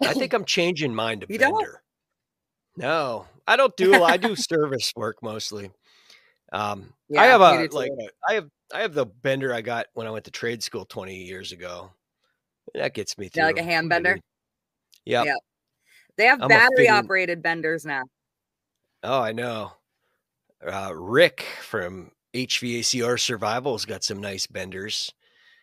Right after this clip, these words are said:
Speaker 1: I'm
Speaker 2: Oh, I
Speaker 1: jealous
Speaker 2: see.
Speaker 1: now. I'm jealous.
Speaker 2: Where are
Speaker 1: Yeah,
Speaker 2: you, Rick?
Speaker 1: check
Speaker 2: Are you
Speaker 1: out
Speaker 2: here?
Speaker 1: Nah, he's not here.
Speaker 2: Oh,
Speaker 1: Check out
Speaker 2: Curious
Speaker 1: Rick,
Speaker 2: H vac
Speaker 1: though.
Speaker 2: Guy wants an M C cutter.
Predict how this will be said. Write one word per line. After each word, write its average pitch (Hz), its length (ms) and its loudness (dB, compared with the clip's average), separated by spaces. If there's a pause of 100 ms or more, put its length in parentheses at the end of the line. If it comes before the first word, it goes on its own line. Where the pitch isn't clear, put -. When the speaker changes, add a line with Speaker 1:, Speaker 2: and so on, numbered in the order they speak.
(1600)
Speaker 1:
I'm - 40 -20
Speaker 2:
Oh, - 20 -20
I - 40 -20
Speaker 1:
jealous 107 500 -4
Speaker 2:
see. - 80 -10
Speaker 1:
now. - 220 -10 (880)
I'm 113 100 -16
jealous. 120 320 0
Speaker 2:
Where 226 120 4
are 233 60 6
Speaker 1:
Yeah, 165 140 4
Speaker 2:
you, 170 60 -4
Rick? 180 100 0
Speaker 1:
check 190 140 2
Speaker 2:
Are 262 40 6
you 240 60 6
Speaker 1:
out 196 80 0
Speaker 2:
here? 196 260 -2 (1000)
Speaker 1:
Nah, 120 260 0
he's 120 200 -4
not 98 160 -6
here. 95 280 -6
Speaker 2:
Oh, 226 80 8
Speaker 1:
Check 254 140 8
out 180 100 6
Speaker 2:
Curious 269 280 4
Speaker 1:
Rick, 240 80 0
Speaker 2:
H 240 80 6
vac 190 80 0
Speaker 1:
though. 202 280 -4
Speaker 2:
Guy 208 80 8
wants 202 300 -4
an 175 80 -12
M 208 80 -10
C - 80 -16 (220)
cutter. 151 160 -2